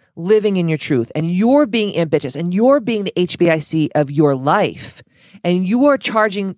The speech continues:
towards your goals, your dreams, and your aspirations, then everyone else around you will also be killing it because you are gonna rub off energetically around them. And then it's also about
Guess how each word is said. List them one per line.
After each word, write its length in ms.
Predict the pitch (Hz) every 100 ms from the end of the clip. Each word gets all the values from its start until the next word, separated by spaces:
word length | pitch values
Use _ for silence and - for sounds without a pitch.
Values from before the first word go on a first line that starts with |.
| -
towards 440 | - 180 180 143
your 280 | 156 190 247
goals, 400 | 190 147 113 110
your 280 | 156 214 233
dreams, 380 | 170 160 139 -
and 160 | 160
your 180 | 165 190
aspirations, 880 | 190 185 - 143 165 233 262 285 - _ _ _ -
then 140 | - -
everyone 540 | 247 254 277 247 220 -
else 220 | 214 214
around 460 | 208 190 226 269 175
you 120 | 165
will 240 | 170 - -
also 480 | 196 247 - 202
be 560 | 165 - 214 214 156 165 - _
killing 440 | - 254 294 247 139
it 300 | 143 214 - _ _ _ - -
because 340 | 226 226 170
you 140 | 233
are 80 | 277
gonna 220 | 233 214
rub 280 | 185 190 202 -
off 280 | 202 202 -
energetically 840 | 180 175 170 170 165 175 - 151 -
around 380 | 139 139 143 131
them. 360 | 135 127 190 _ _ _ _ _ _ _ _ _ _ _ _ _ _ _ _ 185
And 340 | 185 180 180
then 220 | - 240
it's 160 | 311 -
also 380 | 190 202 202 196
about 420 | 165 156 143 -